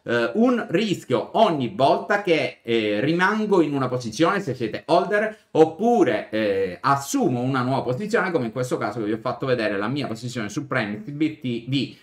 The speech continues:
eh, trading long su, eh, Bitcoin. Allora, ragionare in termini aleatori.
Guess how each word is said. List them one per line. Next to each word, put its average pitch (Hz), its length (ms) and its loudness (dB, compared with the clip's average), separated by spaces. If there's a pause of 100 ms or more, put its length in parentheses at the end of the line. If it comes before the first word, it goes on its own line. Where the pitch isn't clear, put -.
(160)
eh, 139 160 0
trading 120 500 0
long 117 520 2
su, - 380 2
eh, 123 200 2
Bitcoin. 95 500 -6
Allora, 160 420 0 (680)
ragionare 202 920 4
in 214 220 -2
termini 127 500 -2
aleatori. 117 680 0